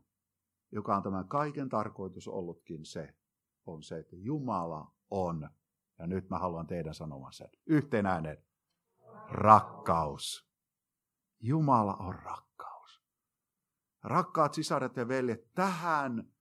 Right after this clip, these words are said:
sanaan, Jumala on rakkaus, sisältyy koko tämä suuren taistelun teema.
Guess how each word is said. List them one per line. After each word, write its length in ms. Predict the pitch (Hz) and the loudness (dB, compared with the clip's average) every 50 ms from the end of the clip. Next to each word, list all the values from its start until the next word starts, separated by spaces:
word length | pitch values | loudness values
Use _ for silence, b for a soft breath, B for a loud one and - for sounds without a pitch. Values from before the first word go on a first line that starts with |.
| _ _ _ _ _ _ _ | _ _ _ _ _ _ _
sanaan, 800 | - - - - 156 147 147 147 120 104 98 87 82 80 76 71 - _ _ - | -16 -10 -4 2 2 4 4 4 2 0 -2 -2 -4 -6 -10 -14 -20 _ _ -20
Jumala 840 | 135 113 117 170 202 208 185 165 147 123 107 98 92 87 82 - _ - | -18 -10 -8 -6 -6 -6 -4 -4 -4 -4 -4 -6 -6 -8 -10 -12 _ -14
on 220 | 110 104 98 90 | -12 -10 -10 -10
rakkaus, 1000 | 90 95 104 104 101 - - - - - 95 82 76 69 65 - - - - _ _ _ _ _ _ _ _ _ _ _ _ _ _ | -6 -2 -2 -2 -2 -2 -8 -18 -14 -10 -10 -10 -10 -12 -16 -20 -20 -20 -20 _ _ _ _ _ _ _ _ _ _ _ _ _ _
sisältyy 960 | - - - - 175 185 170 - 185 160 143 127 113 - - 127 113 110 113 - | -16 -10 -6 -2 -2 -2 -2 0 0 0 0 0 -2 -4 -4 -4 -4 -4 -4 -4
koko 460 | - 226 240 233 - - 185 170 160 | -4 -4 -4 -4 -4 -6 -4 -4 -4
tämä 360 | - - 151 143 139 131 120 | -6 -4 -6 -4 -4 -4 -6
suuren 560 | 113 - - 180 180 165 156 147 143 135 123 117 | -6 -8 -8 -6 -4 -4 -4 -4 -6 -8 -8 -8
taistelun 760 | - - 127 120 120 113 117 - - 113 104 104 101 98 92 | -4 -2 0 0 0 -2 -8 -12 -12 -12 -10 -10 -10 -12 -12
teema. 580 | - - 113 104 101 95 90 85 85 80 - | -10 -8 -8 -6 -6 -8 -8 -8 -10 -12 -12